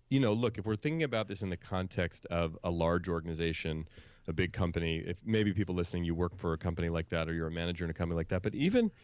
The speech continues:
for any of us who work for ourselves or have small businesses of our own or entrepreneurs, the thing about emotional intelligence is, I mean, look, the four components are there's,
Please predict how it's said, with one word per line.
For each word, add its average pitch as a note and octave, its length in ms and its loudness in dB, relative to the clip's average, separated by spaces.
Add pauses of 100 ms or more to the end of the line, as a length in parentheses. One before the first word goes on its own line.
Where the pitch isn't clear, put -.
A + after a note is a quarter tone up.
(240)
for C3+ 120 0
any C#3 280 4
of B2+ 120 2
us A2 300 0 (340)
who G#2+ 480 4
work A2+ 200 2
for G2+ 180 2
ourselves A2 560 -2
or F#2+ 80 -6
have F#2+ 200 -6
small G2+ 260 -4
businesses G2 500 -6
of E2+ 100 -2
our E2+ 160 2
own G#2 220 2
or F2 140 2
entrepreneurs, F#2 720 2 (420)
the - 60 -14
thing F#3 140 4
about A#3 180 6
emotional A2 400 2
intelligence F2+ 640 -4
is, F2 200 0
I A2+ 60 2
mean, C3 160 4
look, A#2+ 160 2
the - 80 -10
four E3 160 2
components A2+ 580 0
are E2+ 220 2
there's, F2+ 240 -4